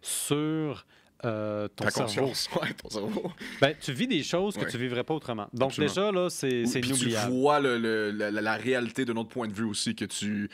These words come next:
Speaker 1: Ouais.
Speaker 2: tu toucherais jamais sobre.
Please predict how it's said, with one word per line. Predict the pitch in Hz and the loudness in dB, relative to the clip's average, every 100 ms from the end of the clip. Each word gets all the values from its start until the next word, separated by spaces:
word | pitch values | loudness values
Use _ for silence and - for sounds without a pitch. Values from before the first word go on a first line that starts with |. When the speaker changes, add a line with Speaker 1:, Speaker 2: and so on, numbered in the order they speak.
| - | -2
Speaker 1:
Ouais. | 123 113 117 - - | 0 0 -4 -14 -20
Speaker 2:
tu | - | -6
toucherais | - - 123 | -2 0 0
jamais | 110 131 117 117 - - - _ _ _ | 2 2 2 -2 -4 -12 -20 _ _ _
sobre. | - 117 87 - | -2 0 -2 -10